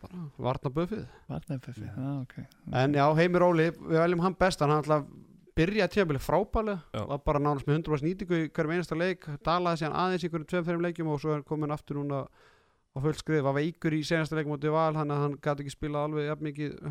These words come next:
Speaker 1: varnarlega en, en bara frábær vetur so far
Speaker 3: Já,
Speaker 1: hjá, hjá Heimir.
Speaker 3: mæðir mikið á honum, hann þarf að spila bara sextíu mínútur í leik.
Speaker 1: Sérstaklega sem Jón Þorbjörn hefur
Speaker 2: Já.
Speaker 1: ekkert verið með og bara
Speaker 3: Já.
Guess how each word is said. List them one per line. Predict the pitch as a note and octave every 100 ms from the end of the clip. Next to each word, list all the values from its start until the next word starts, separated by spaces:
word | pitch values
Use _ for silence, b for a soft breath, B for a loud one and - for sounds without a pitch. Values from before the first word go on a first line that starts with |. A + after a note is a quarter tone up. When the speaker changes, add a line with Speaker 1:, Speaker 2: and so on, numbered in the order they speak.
| D3
Speaker 1:
varnarlega | D3+ D3+ D#3 D3+ B2+
en, | - b b b b b b
en | - A2
bara | A2+ B2 A#2 F#2 -
frábær | - B2 B2+ E3 - F3 E3 E3+ - -
vetur | E3 F3 - D#3
so | - E3
far | F#3 E3+
Speaker 3:
Já, | E3
Speaker 1:
hjá, | D#3+
hjá | E3 E3+
Heimir. | G#3
Speaker 3:
mæðir | A#2 A#2+
mikið | A#2 A2 B2+
á |
honum, | B2 G2+
hann | G2+
þarf | -
að |
spila | - A#2+ G#2+
bara | G#2+ G2+
sextíu | - B2 -
mínútur | A2+ G#2
í | A2
leik. | C3
Speaker 1:
Sérstaklega | - C#3 B2+ B2 A#2+
sem | B2+
Jón | C3
Þorbjörn | B2+ B2+ B2+ B2+
hefur | B2+
Speaker 2:
Já. | C3
Speaker 1:
ekkert | C#3 A#2+
verið | C#3
með | D3 D3
og | A#2+ -
bara | B2+
Speaker 3:
Já. | G#2+